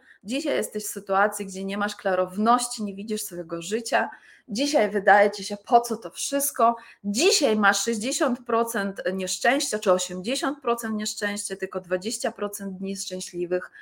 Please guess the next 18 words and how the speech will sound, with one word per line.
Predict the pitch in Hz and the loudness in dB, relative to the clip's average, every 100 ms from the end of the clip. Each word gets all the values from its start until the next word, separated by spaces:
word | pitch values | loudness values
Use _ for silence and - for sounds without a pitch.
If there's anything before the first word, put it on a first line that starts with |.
| - - | -20 -4
a | - | -2
powód | - 392 - 359 359 | 6 10 10 8 6
jest | 254 - | 0 2
taki, | - 226 - 196 254 - _ - | 4 4 4 -4 -8 -10 _ -6
że | 240 | 4
po | 269 | 4
prostu | 269 285 285 262 | 6 4 4 0
za | 202 180 | 2 2
mało | 180 214 277 | 4 4 4
śpisz, | - - 240 240 - _ _ - | 0 -4 -2 -2 -8 _ _ -8
nieprawidłowo | 185 185 185 190 190 220 262 | -4 0 2 2 6 8 6
pijesz | 269 226 214 208 196 | 4 -2 0 0 0
albo | 180 165 | -2 0
w | 156 | 10
ogóle | 240 254 285 | 10 10 4
nie | 277 269 | 4 0
pijesz, | 269 240 233 226 - - - - - | 0 2 2 2 -4 -12 -20 -20 -2
e, | - 180 185 180 180 175 | 6 8 10 8 6 4